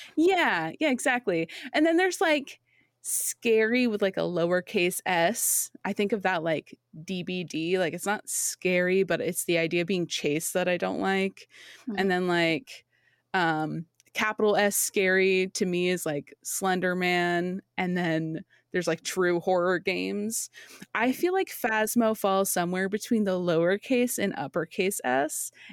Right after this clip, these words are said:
Speaker 1: and it really depends on how you're playing it. So, like, if you're playing it alone, I think it's, like, actually scary, but if you're playing with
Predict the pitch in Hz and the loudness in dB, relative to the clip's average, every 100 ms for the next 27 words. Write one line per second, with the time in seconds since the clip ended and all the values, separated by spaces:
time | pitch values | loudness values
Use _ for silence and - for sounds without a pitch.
0 | - 190 214 135 196 202 262 277 269 254 | -2 2 2 0 2 4 2 0 2 2
1 | 247 240 208 202 175 180 180 180 175 - | 2 0 0 -2 0 0 0 -2 -4 -6
2 | 165 151 - 170 - - 220 254 254 233 | -4 -6 -8 -14 -12 -4 0 0 2 0
3 | 208 190 190 185 - 175 196 202 240 226 | 2 2 0 0 -2 -2 -2 -2 -2 -2
4 | 208 208 185 180 - 214 180 196 - 185 | -2 -2 -4 -2 -2 0 0 -2 -2 0
5 | 180 202 208 180 180 180 180 - 214 254 | 2 0 0 -2 -2 -4 -6 -4 0 0
6 | 285 | 0